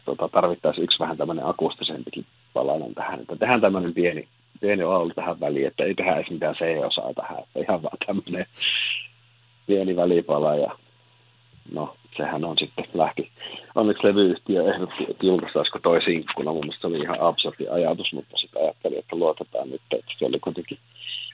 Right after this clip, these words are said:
C M X-yhtiö Janne Halmkruuna silloin meidän A E T R, niin mä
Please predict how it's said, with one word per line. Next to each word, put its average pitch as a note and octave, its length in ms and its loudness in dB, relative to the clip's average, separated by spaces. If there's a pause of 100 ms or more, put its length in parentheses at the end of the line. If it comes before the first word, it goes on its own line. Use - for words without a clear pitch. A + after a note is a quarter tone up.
(280)
C - 0 -
M F#2 340 6
X-yhtiö F#2 360 -2
Janne F2+ 400 4
Halmkruuna E2+ 640 2
silloin E2 240 0
meidän E2 240 2
A F2+ 220 6
E F2 40 0
T - 60 -10
R, D#2 400 -4
niin C#2+ 140 -10 (180)
mä F#2 140 0